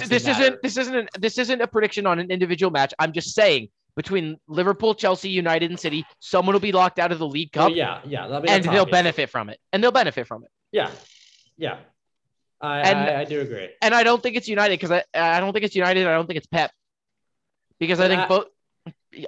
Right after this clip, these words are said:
Speaker 2: Ole
Speaker 1: yeah.
Speaker 2: needs to go actually try and win a trophy, even if that's just the League Cup. And Pep loves himself the idea of winning a domestic treble.
Speaker 1: Yeah, I mean, I, I refuse to even make a prediction on this because I just,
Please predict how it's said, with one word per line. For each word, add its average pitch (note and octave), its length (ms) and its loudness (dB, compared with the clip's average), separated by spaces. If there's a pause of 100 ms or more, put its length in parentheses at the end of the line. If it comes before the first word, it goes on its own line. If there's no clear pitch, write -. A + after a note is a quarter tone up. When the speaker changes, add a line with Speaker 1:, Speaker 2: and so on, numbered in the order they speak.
Speaker 2:
Ole B3 220 6
Speaker 1:
yeah. B3+ 140 2
Speaker 2:
needs B3 160 -4
to B3 80 -2
go A#3 360 4
actually G3 340 -2
try F#3+ 220 2
and F3+ 100 2
win F#3 100 0
a G3+ 60 -2
trophy, C#3+ 460 -2
even E3 240 -2
if D3+ 80 -4
that's E3 180 -2
just D3+ 140 -14
the D3+ 60 -8
League D3 180 -6
Cup. B2+ 260 -2 (420)
And E3+ 340 2 (120)
Pep F#3 200 0
loves D3 320 2
himself D3+ 480 0 (140)
the C#3+ 180 0
idea C#3 280 0
of B2 100 -4
winning C3 180 0
a B2+ 40 -6
domestic A#2+ 400 -6
treble. A2+ 340 -4 (1200)
Speaker 1:
Yeah, E3 140 -2
I E3+ 60 -4
mean, F3+ 180 -2
I, F#3 480 -2
I E3 100 0
refuse D3 520 -2
to D3 80 -10
even C3 160 -8
make B2+ 160 -4
a B2 40 -16
prediction C3 360 -6
on C3 80 -8
this C3 160 -6
because - 240 -18
I B2+ 100 -8
just, A#2 240 -10